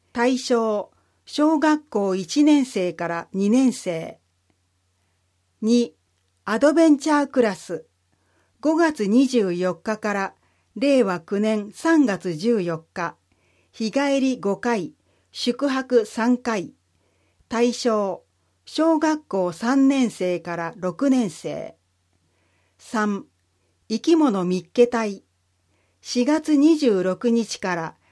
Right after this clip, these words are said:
令和九年二月二十八日。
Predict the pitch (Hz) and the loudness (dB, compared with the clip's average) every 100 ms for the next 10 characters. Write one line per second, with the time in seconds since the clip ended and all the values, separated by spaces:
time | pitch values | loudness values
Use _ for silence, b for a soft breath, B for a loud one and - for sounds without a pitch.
0 | _ - 214 285 247 196 180 208 208 220 | _ -6 0 4 4 2 -2 -2 -2 -2
1 | 214 - 196 208 269 269 247 285 294 220 | -2 -4 -2 0 -2 0 4 6 4 2
2 | 175 151 185 233 220 202 - 190 | 0 -4 -6 -2 -2 -4 -6 -10